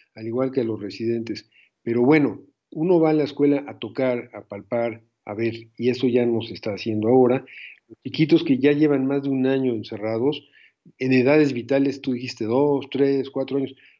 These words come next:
pues están perdiendo un año de oro, un año en que van formándose como seres humanos, y no exagero nada, Mauricio, y agrego una tercera cosa, ya hablé del duelo, ya hablé de los chiquitos,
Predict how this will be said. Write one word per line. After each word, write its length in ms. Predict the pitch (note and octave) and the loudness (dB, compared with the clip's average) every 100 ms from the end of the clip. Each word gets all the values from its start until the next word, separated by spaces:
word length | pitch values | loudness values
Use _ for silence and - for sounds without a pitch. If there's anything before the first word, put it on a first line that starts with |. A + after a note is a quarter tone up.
| _ | _
pues 180 | - A2+ | -6 -6
están 260 | - D#3 F3+ | -2 0 2
perdiendo 380 | F#3 D#3+ E3+ E3+ | 2 4 4 4
un 100 | E3 | 2
año 260 | E3+ D#3+ | 2 2
de 120 | A#2+ | 0
oro, 420 | A#2 F3 D3 F#2+ _ | 2 2 0 -6 _
un 180 | C3 C3+ | -8 -4
año 340 | C3+ C3+ A2 - _ _ _ - | 0 0 -2 -8 _ _ _ -16
en 140 | A2 | -8
que 160 | A#2 A2+ | -4 0
van 220 | C#3 D3+ | 2 2
formándose 640 | C#3+ B2 C3+ D3+ C#3+ - | 0 0 0 0 0 -2
como 220 | A2+ A2 | -6 -6
seres 320 | G2+ D3 E3+ D#3 | 2 2 2 2
humanos, 480 | D3+ G3 F3+ A2+ | 0 0 -2 -2
y 60 | B2 | -2
no 100 | C3+ | -2
exagero 520 | C#3+ D3 D3+ D3+ C#3+ - _ _ - | -2 0 2 2 0 -8 _ _ -8
nada, 520 | C#3 E3 A3 G#3 D3 | 0 4 4 4 4
Mauricio, 400 | C3 D#3 F#3+ C#3 | 4 2 2 2
y 80 | B2+ | 2
agrego 560 | B2 F3 D#3+ A#2 - _ - | 4 6 4 2 -4 _ -8
una 260 | D3+ C#3+ | -4 -4
tercera 380 | C3+ A#2+ C#3+ C3 | -4 -4 -4 -4
cosa, 300 | - C#3+ A#2 | -4 -4 -2
ya 140 | A2+ | -2
hablé 220 | B2 B2+ A#2+ | 0 2 2
del 180 | A2 | 0
duelo, 320 | G#2+ D3 D3 B2 | 2 4 4 2
ya 140 | B2 | 0
hablé 160 | B2+ B2+ | 0 -2
de 40 | |
los 100 | A#2+ | -4
chiquitos, 460 | - - B2 A2+ | -6 -14 -8 -8